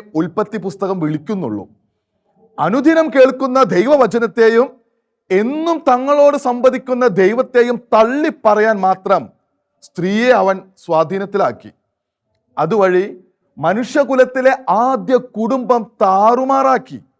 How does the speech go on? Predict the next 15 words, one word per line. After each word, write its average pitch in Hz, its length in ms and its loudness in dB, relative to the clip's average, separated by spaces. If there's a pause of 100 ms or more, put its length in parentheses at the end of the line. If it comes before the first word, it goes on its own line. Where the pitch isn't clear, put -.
(520)
ഇന്നും 302 440 -2
ദൈവവചനം 277 680 2
ഉൾക്കൊണ്ട് 262 420 -4
ജീവിക്കേണ്ടുന്ന 240 720 -2
കുടുംബങ്ങളെ 220 680 -2
തകർക്കാൻ 180 560 -2 (720)
ദുഷ്ടാരൂപി 220 920 0
സ്ത്രീകളെ, 226 680 0
പ്രത്യേകിച്ച് 226 680 0 (480)
യുവതികളെയും 220 840 2 (500)
പെൺകുട്ടികളെയും 226 920 2 (180)
ലക്ഷ്യമിക്കുന്നു. 175 920 -4 (960)
പുറത്ത് 226 400 -2 (120)
ഏറെ 233 300 4 (320)
പ്രചരിച്ചിട്ടില്ലാത്ത 208 1080 -2